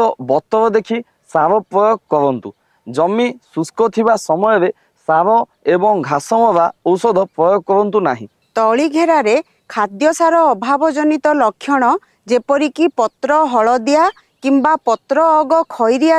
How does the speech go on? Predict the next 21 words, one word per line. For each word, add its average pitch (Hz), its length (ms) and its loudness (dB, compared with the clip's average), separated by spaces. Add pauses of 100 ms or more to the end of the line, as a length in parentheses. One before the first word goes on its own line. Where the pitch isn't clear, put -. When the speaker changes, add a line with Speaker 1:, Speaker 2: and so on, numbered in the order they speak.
Speaker 2:
ଦେଖାଗଲେ, 294 600 0 (400)
ତେବେ 254 200 0 (180)
ଜିଙ୍କ 330 280 4 (120)
ସଲଫେଟ୍ 302 600 0 (120)
ଜିରୋ 247 200 0 (100)
ଦଶମିକ 302 480 -2 (120)
ପାଞ୍ଚ 254 280 0 (160)
ପ୍ରତିଶତ 302 520 -4 (160)
ସହିତ 277 320 -2 (560)
ୟୁରିଆ 277 400 2 (420)
ଦୁଇ 285 260 2
ଦଶମିକ 320 460 0 (140)
ପାଞ୍ଚ 247 280 0 (140)
ପ୍ରତିଶତ 285 500 -2 (200)
ମିଶାଇ 277 460 0 (380)
ଦ୍ରବଣ 240 380 2 (160)
ପ୍ରସ୍ତୁତ 247 420 -4 (180)
କରି 311 200 0 (120)
ସିଞ୍ଚନ 269 400 0 (180)
କଲେ 269 240 0 (360)
ହୃଷ୍ଟପୃଷ୍ଟ 294 680 -4